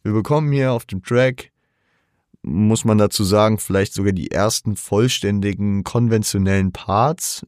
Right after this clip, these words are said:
in diesem Sinne, wie wir es eigentlich erwarten würden, ne? Also, keine Ahnung, auf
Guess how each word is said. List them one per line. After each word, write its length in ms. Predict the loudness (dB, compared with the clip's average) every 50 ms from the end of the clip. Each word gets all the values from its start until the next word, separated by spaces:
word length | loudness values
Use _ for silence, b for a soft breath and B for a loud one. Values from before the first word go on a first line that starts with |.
| _ _
in 160 | -2 -2 0 0
diesem 960 | 0 0 0 2 2 0 0 0 -2 -4 -8 -12 -12 -12 -12 -12 -12 -10 -8
Sinne, 560 | -4 0 2 2 4 4 2 2 0 0 -4 -6
wie 240 | -6 -6 -6 -4 -2
wir 200 | 0 2 2 2
es 260 | 2 0 -4 -6 -4
eigentlich 500 | -2 -2 -2 -2 -2 -6 -8 -6 -6 -4
erwarten 400 | -2 0 2 0 0 2 0 0
würden, 300 | 0 0 -2 0 0 2
ne? 240 | 2 4 2 2 0 b b b b b b b
Also, 440 | -6 -4 -2 0 0 0 0 -2 -2 -6
keine 220 | -4 -2 0 2 2
Ahnung, 280 | 2 2 2 0 0
auf 380 | -2 -4 -4 -4 -6 -8 -14